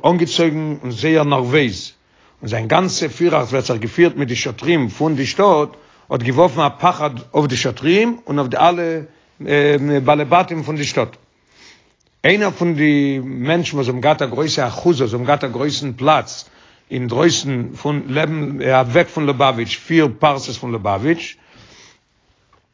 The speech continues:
וואס ער געווען, איינער פון די גוטע פריינד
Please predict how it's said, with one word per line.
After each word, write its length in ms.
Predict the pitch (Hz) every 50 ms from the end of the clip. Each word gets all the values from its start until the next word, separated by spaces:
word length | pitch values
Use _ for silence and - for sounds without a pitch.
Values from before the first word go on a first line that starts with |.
| _ _ _ _ _ - - _ -
וואס 160 | 110 107 -
ער 60 | 131 113
געווען, 220 | 131 165 165 160
איינער 380 | - - 147 151 170 170 165 135
פון 180 | - 147 143
די 240 | 131 131 135 131 123
גוטע 300 | 113 107 160 - - 156
פריינד 560 | 110 - - 139 165 160 147 120 110 98 -